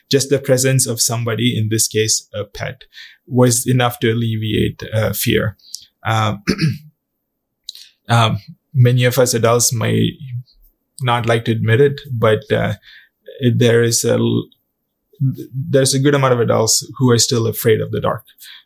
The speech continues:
Uh, I might be one of them. Uh, but if I were to walk into a dark room,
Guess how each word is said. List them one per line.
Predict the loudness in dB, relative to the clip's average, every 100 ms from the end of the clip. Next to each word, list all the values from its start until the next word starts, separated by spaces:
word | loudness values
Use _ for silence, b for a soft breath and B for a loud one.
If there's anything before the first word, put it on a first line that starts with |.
| -8
Uh, | -4 -2
I | -2 0
might | 0 0 -2 0
be | 2 2 0 -4
one | -2 2 2
of | 0 -2
them. | -8 -10 B B B -2
Uh, | 0 2 2 2
but | 2 0 -4 -16 _
if | 0 2 2
I | 2
were | 2
to | 0
walk | -4 -2 -2 -2 -2
into | 2
a | 2
dark | 2 0 0
room, | 2 2 0 -2